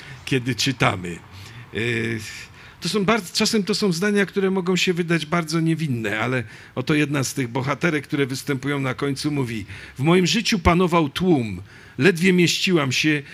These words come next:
między setkami poznawanych osób”, nie? To, e,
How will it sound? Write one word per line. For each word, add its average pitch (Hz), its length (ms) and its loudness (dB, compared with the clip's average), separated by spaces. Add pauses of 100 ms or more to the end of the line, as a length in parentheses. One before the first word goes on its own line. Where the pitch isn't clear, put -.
(160)
między 143 320 2
setkami 151 540 2
poznawanych 139 720 0
osób”, - 560 -2
nie? 104 240 -4 (580)
To, 131 100 2
e, 110 120 -4